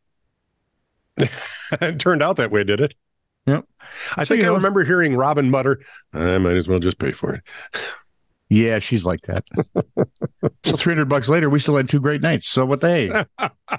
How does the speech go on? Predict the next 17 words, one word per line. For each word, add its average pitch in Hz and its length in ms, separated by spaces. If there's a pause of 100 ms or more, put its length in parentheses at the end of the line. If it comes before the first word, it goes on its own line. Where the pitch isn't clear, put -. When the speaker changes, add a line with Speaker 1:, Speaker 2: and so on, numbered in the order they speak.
(1700)
Speaker 2:
The 147 120
hopes 196 280
of 160 140
Bangkok. 165 480 (1160)
I 110 160
know. 107 220
Now 101 220
I 98 100
can't. 95 300 (460)
Everything 135 340
I 123 60
wanted 127 240
for 120 120
Christmas 120 360
is 107 100
now 98 140
gone. 101 440